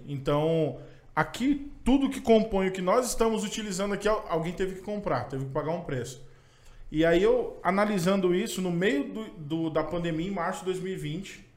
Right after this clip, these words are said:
eu trabalhando com produto físico, especialista em vendas, fiz um milhão de faturamento em dois mil e quinze, vendendo produto, colchão terapêutico. Eu falei assim, "E agora? Eu vou fazer o quê? A fábrica fechada, a distribuidora fechada, não tem mais workshop." Eu tinha oitocentas pessoas na minha equipe.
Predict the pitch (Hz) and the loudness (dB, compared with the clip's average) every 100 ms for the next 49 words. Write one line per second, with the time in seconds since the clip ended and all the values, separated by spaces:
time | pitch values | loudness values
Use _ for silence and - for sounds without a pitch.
0 | _ - _ - 135 156 156 156 165 - | _ -20 _ -8 2 4 6 4 2 4
1 | 160 160 - - 165 170 - - - - | 4 4 2 2 0 -2 -6 -8 -6 -4
2 | 151 147 196 190 147 143 151 143 143 151 | -2 -2 -2 0 2 2 0 -2 -2 -2
3 | 165 175 180 180 185 165 156 151 147 143 | -2 -2 -6 -6 -4 -2 -4 -4 -4 -4
4 | 160 147 143 147 139 135 139 135 165 165 | -6 -6 -6 -6 -4 -4 -4 -2 -2 0
5 | 143 156 - - 147 - 165 175 196 190 | 0 -2 -2 -6 -6 -4 -6 -4 -6 -4
6 | 135 151 135 - - - - - - - | -4 -4 -8 -12 -16 -18 -20 -20 -20 -20
7 | - - 156 175 175 175 196 196 175 160 | -20 -12 -8 -6 -6 -4 -4 0 0 0
8 | 156 165 156 180 - 135 131 160 165 - | -2 -6 -4 -4 0 0 2 0 0 -4
9 | - 147 - 147 151 147 151 143 143 160 | -6 -6 -4 -4 -4 -6 -8 -6 -4 -4
10 | 151 139 - 139 143 143 151 170 156 151 | -6 -8 -6 -6 -6 -6 -6 -4 -4 -6
11 | - 139 139 143 147 143 160 185 - 165 | -4 -4 -2 -4 -2 -2 -4 -8 -8 -8
12 | 165 151 147 143 139 143 165 - | -6 -6 -4 -4 -6 -8 -10 -14